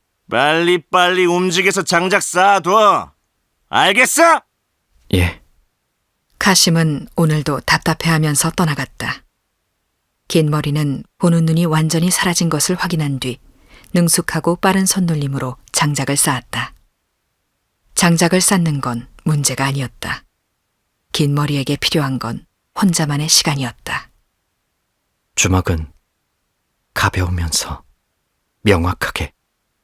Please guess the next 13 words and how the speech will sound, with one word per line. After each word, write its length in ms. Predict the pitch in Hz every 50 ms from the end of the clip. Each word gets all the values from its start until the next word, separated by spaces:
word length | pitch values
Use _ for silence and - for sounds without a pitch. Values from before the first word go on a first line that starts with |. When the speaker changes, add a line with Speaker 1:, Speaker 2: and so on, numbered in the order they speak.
| _ _ _ _ _ _ _ _ _ _ _ _ _ _ _
Speaker 3:
긴 220 | - 196 170 160 156
머리는 480 | 151 147 143 139 143 131 104 90 - - _ _ _ -
머릿속에 680 | 165 156 147 147 143 - - 139 - 143 131 - - - _ _ _ -
용병단장 720 | 170 165 165 156 160 156 156 151 151 151 147 - 165 170 170
굴라크의 520 | 185 185 175 175 175 - - - 175 175
움직임을 500 | 175 165 160 143 - 131 139 123 123 117 -
떠올렸다. 680 | - 165 143 135 127 113 - _ - - - - - _ - - - - - - - _ - - - - - - - _ _ _ _ _ _ _
그 100 | - 214
누구도 520 | 196 185 180 175 170 - 170 170 170 175 175
가르쳐주지 680 | - - - - 170 - - 170 156 - 147 - 165
않았지만 640 | 156 151 147 139 - - - 135 135 127 135 139 - _ _ _ _ _ _ _ _ _
긴 220 | - - 165 151 147
머리는 500 | 147 143 143 139 147 151 147 139 123